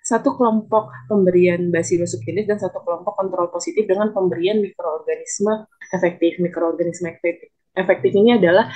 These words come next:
mikroorganisme yang su-, umum digunakan sebagai probiotik dan sudah diketahui efikasinya.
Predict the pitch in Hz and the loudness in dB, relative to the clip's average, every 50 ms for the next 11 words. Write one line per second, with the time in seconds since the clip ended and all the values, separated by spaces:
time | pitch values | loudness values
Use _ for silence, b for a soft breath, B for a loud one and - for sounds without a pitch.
0 | B B B B B 196 196 196 - 190 185 180 175 170 175 175 175 170 - 226 | B B B B B 0 0 0 0 2 2 2 2 2 0 0 -2 -2 0 2
1 | 240 240 233 240 240 233 247 247 - _ _ _ _ _ _ _ - - 226 214 | 4 4 4 4 2 0 -4 -8 -12 _ _ _ _ _ _ _ -12 -6 -6 -6
2 | 202 190 - - - 220 233 247 269 285 262 247 190 202 190 185 175 170 - 220 | -6 -6 -12 -2 2 4 6 8 8 8 6 6 4 6 4 4 2 2 0 0
3 | 226 226 226 220 190 185 180 180 180 185 180 175 165 160 160 - 220 - 190 196 | 0 2 2 2 2 2 2 2 0 0 -2 -2 -2 -6 -6 -6 -4 -2 -2 -2
4 | 196 - 185 185 190 175 185 180 190 185 - 180 175 - 175 196 208 214 208 185 | 0 0 -2 -2 0 0 -2 -2 -2 -8 -10 -14 -14 -8 -6 -2 -2 0 -2 -2
5 | 180 - _ - 156 160 - - - 151 156 147 139 135 135 | -6 -8 _ -14 -14 -12 -14 -14 -14 -14 -12 -12 -12 -12 -14